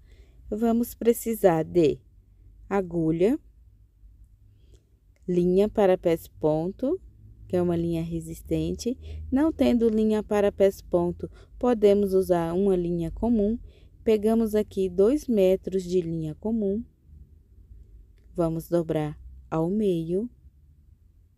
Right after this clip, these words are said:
Essa parte vamos passar no fundo da agulha. A parte dobrada, a gente passa no fundo da agulha, a gente dobra ao meio novamente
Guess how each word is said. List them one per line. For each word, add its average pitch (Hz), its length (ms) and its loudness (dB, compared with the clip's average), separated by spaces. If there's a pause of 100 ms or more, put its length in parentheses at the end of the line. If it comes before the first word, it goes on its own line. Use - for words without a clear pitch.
(500)
Essa 185 300 -2
parte 165 460 -4
vamos 175 360 -4
passar 160 540 -8 (340)
no 208 120 -4
fundo 156 400 -6
da 170 240 -2
agulha. 196 580 2 (3000)
A 180 120 -10
parte 175 400 -6
dobrada, 180 580 -2
a - 20 2
gente 180 300 -6
passa 202 400 -8
no 202 100 -2
fundo 170 360 -10
da 180 140 -4
agulha, 190 440 -4 (400)
a 180 80 -4
gente 180 340 -2
dobra 175 420 0
ao 175 100 0
meio 165 500 -2 (480)
novamente 190 960 -4